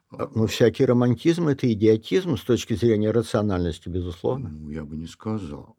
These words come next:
Speaker 2: Почему? Романтик Гофман, романтик Байрон отнюдь не идиоты.
Speaker 1: Они не идиоты, потому что не воплощали в жизнь собственные идеи.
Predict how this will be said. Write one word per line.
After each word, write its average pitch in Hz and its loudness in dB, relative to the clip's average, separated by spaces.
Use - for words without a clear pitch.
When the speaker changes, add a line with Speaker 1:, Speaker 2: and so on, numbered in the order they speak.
Speaker 2:
Почему? 82 -10
Романтик 82 -4
Гофман, 90 -4
романтик 80 -6
Байрон 85 -6
отнюдь 82 -10
не 92 -8
идиоты. 95 -10
Speaker 1:
Они 107 0
не 113 4
идиоты, 131 2
потому 147 0
что - -4
не 147 4
воплощали 135 2
в 98 -2
жизнь 92 -4
собственные 104 -2
идеи. 76 -2